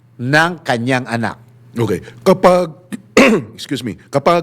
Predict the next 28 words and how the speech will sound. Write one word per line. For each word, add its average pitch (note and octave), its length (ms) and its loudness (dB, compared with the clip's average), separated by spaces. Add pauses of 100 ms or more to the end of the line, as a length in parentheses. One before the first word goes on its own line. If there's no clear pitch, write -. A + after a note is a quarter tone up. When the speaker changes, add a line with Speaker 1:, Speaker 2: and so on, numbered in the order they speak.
Speaker 2:
minor D3+ 640 -2
pa D3+ 160 -4
lang, C3 320 -6 (360)
ah, A2 680 -2 (100)
dapat A3 320 0
talaga A2 320 -2
pa-, G2 600 -4 (280)
ah, F#2+ 260 -2
pamahalaan B2+ 960 0 (160)
nung, A2+ 340 -4
ah, G#2 160 -4
magulang A2 560 -2
yung G#2+ 380 -6
pera G#2 320 -2
nung G2+ 240 -6
anak. G#2+ 400 -6 (340)
Um, G2+ 800 0 (160)
naalala F#3+ 340 2
mo E3 140 -4
noon D3+ 260 -4
yung, D3 200 -6
ah, B2 260 -4 (140)
child C3 340 -2
wonder, A#2 420 -2
si G#2+ 220 -10
Nino A2+ 320 -4
Mulak. G#2 480 -6
Speaker 1:
Mm. E3+ 180 0